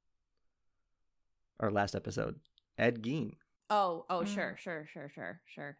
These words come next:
Speaker 1: Ed Gein's
Speaker 2: Yeah.
Speaker 1: mother, Augusta, is your template for how this trope came to be, thanks to Alfred Hitchcock. So the interesting with Ed Gein is, like,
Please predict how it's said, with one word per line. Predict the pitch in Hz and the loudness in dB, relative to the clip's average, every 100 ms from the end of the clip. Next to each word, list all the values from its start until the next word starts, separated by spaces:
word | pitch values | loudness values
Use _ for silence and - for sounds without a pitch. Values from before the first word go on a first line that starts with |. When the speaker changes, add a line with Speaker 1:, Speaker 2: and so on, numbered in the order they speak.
| _ - | _ 0
Speaker 1:
Ed | 131 135 | 2 4
Gein's | |
Speaker 2:
Yeah. | 143 254 180 | 6 6 6
Speaker 1:
mother, | 123 113 - - | 6 4 2 0
Augusta, | 98 87 113 - - 98 101 - _ _ _ | -2 4 4 4 0 -2 -2 -10 _ _ _
is | 107 110 101 - | 4 4 4 -2
your | 95 107 104 98 98 - | 2 4 6 4 2 -2
template | - 131 131 101 87 - _ _ _ _ - | 0 0 2 0 0 -4 _ _ _ _ -10
for | - 104 | 0 2
how | 98 | 4
this | 98 98 | 2 0
trope | - 95 - | 0 0 0
came | 98 92 | -2 -2
to | |
be, | 95 98 92 - _ | 2 2 2 -4 _
thanks | - 110 - - | 0 0 0 -4
to | 120 | -2
Alfred | 98 101 - | 0 0 0
Hitchcock. | 110 - - - - - | -2 -4 -8 -10 -18 -2
So | 147 - - _ | 0 0 -4 _
the | 117 | -2
interesting | 147 - 156 | 0 0 0
with | 135 131 - | 0 0 0
Ed | 120 | 2
Gein | 113 113 101 | 4 2 2
is, | 104 | 0
like, | 98 | 0